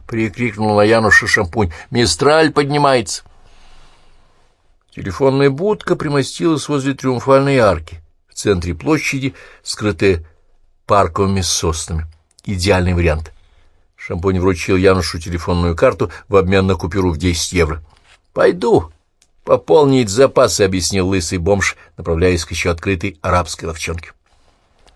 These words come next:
Януш закрылся в будке и набрал номер Легуэна. Лишь оказавшись в укрытии, он понял, что под каким ветром стоял на улице. Сосны по соседству жалобно стонали.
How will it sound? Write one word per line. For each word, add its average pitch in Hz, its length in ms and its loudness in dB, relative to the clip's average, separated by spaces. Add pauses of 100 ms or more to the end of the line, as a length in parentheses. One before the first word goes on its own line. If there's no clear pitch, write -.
(120)
Януш 95 520 2
закрылся 90 520 -2
в 80 60 -4
будке 110 400 -4 (760)
и 87 40 -12
набрал 92 320 2
номер 95 360 2 (240)
Легуэна. 85 640 2 (400)
Лишь 95 340 -2
оказавшись 107 800 2
в 104 100 -4
укрытии, 120 800 -4 (180)
он 98 180 -4
понял, 104 300 0
что 87 340 0 (520)
под - 120 -16
каким 90 300 -4
ветром 90 400 0
стоял 85 320 -2
на 85 120 -2
улице. 80 340 -8 (640)
Сосны 120 640 2
по 107 80 -6
соседству 107 600 -4
жалобно 104 360 2
стонали. 98 480 -4